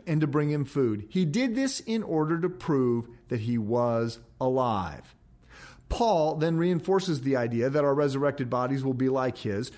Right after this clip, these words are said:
when he writes, "But our citizenship is in heaven, and we eagerly await a Savior from there, the Lord Jesus Christ, who, by the power that enables him to bring everything under his control, will transform our lowly bodies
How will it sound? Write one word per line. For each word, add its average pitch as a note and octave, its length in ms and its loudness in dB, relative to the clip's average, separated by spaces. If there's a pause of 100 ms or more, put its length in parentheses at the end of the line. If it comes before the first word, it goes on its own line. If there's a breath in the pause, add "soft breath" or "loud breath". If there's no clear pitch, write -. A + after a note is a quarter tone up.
(140 loud breath)
when C#3+ 140 0
he D3+ 120 2
writes, B2 440 -2 (840 loud breath)
"But D#3+ 100 4
our E3 80 4
citizenship A3+ 640 0
is F#3+ 120 -2
in F#3 100 4
heaven, F#3 340 2
and D3+ 180 2
we D#3+ 100 2
eagerly A3+ 520 0
await F#3 260 6
a F3 40 2
Savior E3+ 440 2
from D#3 200 -2
there, D3+ 200 2
the C3 100 2
Lord D#3 320 2
Jesus E3 360 -2
Christ, C#3+ 440 -2
who, A3+ 360 0 (220 loud breath)
by E3 100 0
the F3 120 2
power G3+ 480 0
that G#3+ 160 0
enables F#3+ 480 4
him F3+ 180 2
to D3+ 100 -2
bring D3+ 360 0
everything G3+ 540 0
under F3 220 0
his E3 160 0
control, C#3+ 680 0 (380 loud breath)
will C#3 260 6
transform G3 1120 0
our C#3 200 2
lowly G3+ 600 4
bodies C#3 720 0